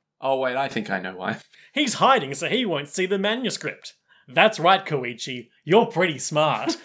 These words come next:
Speaker 1: <laughs>
Speaker 2: You've got a lot of good qualities.
Speaker 1: <laughs> As he looks at his face paper,
Speaker 2: Mm.
Speaker 1: it's like, "Mm, yeah."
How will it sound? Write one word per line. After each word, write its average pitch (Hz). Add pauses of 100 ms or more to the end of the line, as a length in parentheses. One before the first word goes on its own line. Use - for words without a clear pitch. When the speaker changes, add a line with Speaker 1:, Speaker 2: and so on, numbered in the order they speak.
(300)
Speaker 1:
<laughs> -
Speaker 2:
You've 208
got 156
a -
lot 185
of 147
good 165
qualities. 160 (220)
Speaker 1:
<laughs> 285
As 220
he 151 (120)
looks 147
at 139
his 135 (120)
face -
paper, 123
Speaker 2:
Mm. 165
Speaker 1:
it's -
like, 123
"Mm, 131 (240)
yeah." 120